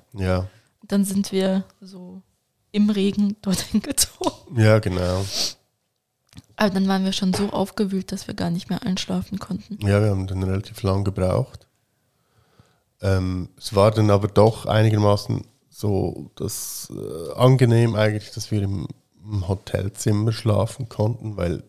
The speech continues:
Speaker 1: der Regen draußen war, also im Zelt war halt schon das Problem, der Regen, ja, es war nicht so cool. Aber, ähm, es war ein cooles Erlebnis und, ähm, das Hotel hat uns dann nachher ein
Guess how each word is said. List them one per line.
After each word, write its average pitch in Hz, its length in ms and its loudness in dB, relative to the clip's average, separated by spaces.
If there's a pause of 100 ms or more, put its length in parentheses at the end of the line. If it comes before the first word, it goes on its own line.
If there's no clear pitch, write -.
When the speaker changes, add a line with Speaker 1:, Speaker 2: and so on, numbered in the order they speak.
(120)
Speaker 1:
der 101 200 0
Regen 107 340 0
draußen 98 480 0
war, 90 80 -2
also 101 220 0
im 101 280 0
Zelt 104 420 2
war 107 120 2
halt 98 220 2
schon 101 180 -2
das 95 140 -10
Problem, 95 400 -6 (460)
der 95 120 -2
Regen, 98 500 0 (680)
ja, 92 480 0 (140)
es - 140 -20
war 98 160 4
nicht 95 240 -2
so 98 100 -8 (140)
cool. 87 220 -14 (1500)
Aber, 95 560 2
ähm, 92 340 -2 (340)
es - 140 -6
war 113 180 6
ein 113 120 0
cooles 123 340 2
Erlebnis 135 640 0
und, 120 320 4
ähm, 101 720 0
das - 160 -20
Hotel 110 360 2
hat 110 180 2
uns 104 200 2
dann 95 540 2 (380)
nachher 107 800 2
ein 101 420 0